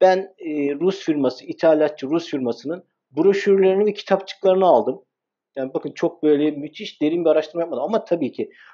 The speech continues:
şimdi bunu incelemek, şey yapmak için de uzun süredir bu S dört yüzde bu meselelerle uğraşmak lazım. Yani İngilizce bilmekle olacak çok da bir şey değil. Çünkü,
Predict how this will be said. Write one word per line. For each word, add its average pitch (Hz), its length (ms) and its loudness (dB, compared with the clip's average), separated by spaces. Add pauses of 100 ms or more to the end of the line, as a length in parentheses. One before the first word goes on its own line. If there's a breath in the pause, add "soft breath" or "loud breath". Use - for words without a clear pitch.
(160 soft breath)
şimdi 139 160 -4
bunu 165 160 -2
incelemek, 156 580 0
şey 165 120 -4
yapmak 160 240 -6
için 220 220 -8
de 147 40 -2
uzun 151 260 -2
süredir 131 360 -2
bu 143 180 0
S 143 120 -8
dört 151 220 -8
yüzde 123 180 -6
bu 143 80 -8
meselelerle 147 520 -4
uğraşmak 139 520 -4
lazım. 104 300 -8
Yani 123 180 -4
İngilizce 139 520 -4
bilmekle 139 880 -4
olacak 143 480 2
çok - 220 -12
da 135 100 -2
bir - 40 -14
şey 156 260 -4
değil. 117 200 -6
Çünkü, 139 400 -4